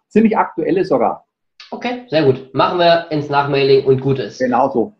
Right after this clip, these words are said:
Speaker 2: So, Mitarbeiter, ich lese einfach mal kurz vor, Mitarbeiter könnten sich selbst etwas vormachen, indem sie Output in Stunden messen und unbewusst länger brauchen, weil sie sowieso nach Stunden bezahlt werden. Ähm,
Speaker 1: Ja.
Speaker 2: wie kann man der Sache denn vorbeugen?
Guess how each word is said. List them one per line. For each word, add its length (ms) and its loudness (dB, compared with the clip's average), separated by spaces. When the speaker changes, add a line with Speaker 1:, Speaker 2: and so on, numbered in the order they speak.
Speaker 2:
So, 500 2
Mitarbeiter, 720 2
ich 100 -10
lese 180 6
einfach 140 -6
mal 100 -6
kurz 140 -12
vor, 180 2
Mitarbeiter 640 2
könnten 440 -2
sich 240 -8
selbst 300 -4
etwas 280 -8
vormachen, 520 -2
indem 300 -4
sie 180 -8
Output 400 -2
in 120 -6
Stunden 480 0
messen 380 -4
und 100 -6
unbewusst 540 -2
länger 300 -4
brauchen, 580 -4
weil 180 -2
sie 140 -4
sowieso 420 -2
nach 240 0
Stunden 360 -8
bezahlt 520 -14
werden. 160 -16
Ähm, 100 2
Speaker 1:
Ja. 60 -8
Speaker 2:
wie 160 -20
kann 120 0
man 100 2
der 120 -2
Sache 160 -6
denn 140 -6
vorbeugen? 460 -8